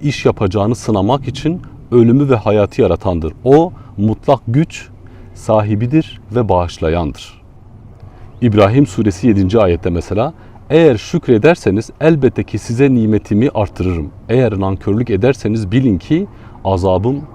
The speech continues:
çok şiddetlidir." Tevrat'a baktığınızda insanın yaratılma nedeni Tanrı'nın yeryüzünde varlıklarını yönetmesi ve onun yarattığı dünyayı koruması üzerinden ele alınır. Mesela Tanrı'nın kendisinin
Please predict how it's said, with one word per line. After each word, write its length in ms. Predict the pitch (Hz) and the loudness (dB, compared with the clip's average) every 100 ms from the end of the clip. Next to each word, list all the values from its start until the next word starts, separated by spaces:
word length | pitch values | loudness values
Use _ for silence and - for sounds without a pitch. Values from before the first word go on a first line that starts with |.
| - - - - - - - - | -20 -20 -20 -20 -20 -20 -20 -6
çok 240 | - - | -6 -6
şiddetlidir." 760 | - - - - - - - - - - - - - - - - - - - - - - | -10 -10 -10 -10 -16 -18 -20 -20 -20 -20 -20 -20 -20 -20 -20 -20 -18 -18 -18 -16 -16 -2
Tevrat'a 400 | 139 123 147 240 | 0 2 2 2
baktığınızda 720 | - - 135 110 98 135 - - - - | 0 2 2 2 0 -2 -4 -14 -18 0
insanın 460 | 123 120 151 175 151 | 0 2 2 2 4
yaratılma 520 | 120 113 135 139 190 | 2 2 2 2 2
nedeni 500 | 131 90 87 151 220 170 - | 2 2 2 0 -2 -8 -6
Tanrı'nın 440 | - 139 156 185 | 0 2 2 2
yeryüzünde 520 | 180 190 135 120 107 113 | 2 0 0 0 2 2
varlıklarını 800 | 120 120 - 104 92 76 90 143 - | 2 0 2 2 2 0 -4 -8 2
yönetmesi 640 | 127 135 - 139 123 180 | 4 4 2 -2 0 0
ve 40 | 160 | 2
onun 280 | 139 175 | 4 4
yarattığı 440 | 165 139 123 175 131 | 4 2 2 2 4
dünyayı 320 | 131 143 165 | 4 4 2
koruması 640 | - 120 120 120 - 165 - - - | 2 2 4 0 2 0 0 -10 -6
üzerinden 460 | 95 92 82 82 | 0 2 2 0
ele 160 | 78 76 | -2 -2
alınır. 440 | 64 60 62 - - - | -4 -6 -10 -14 -16 -8
Mesela 220 | 107 113 | -2 0
Tanrı'nın 500 | - 110 110 131 175 | 2 2 4 4 2
kendisinin 920 | - 113 101 101 - 151 156 175 156 | 0 0 0 -2 2 6 6 4 0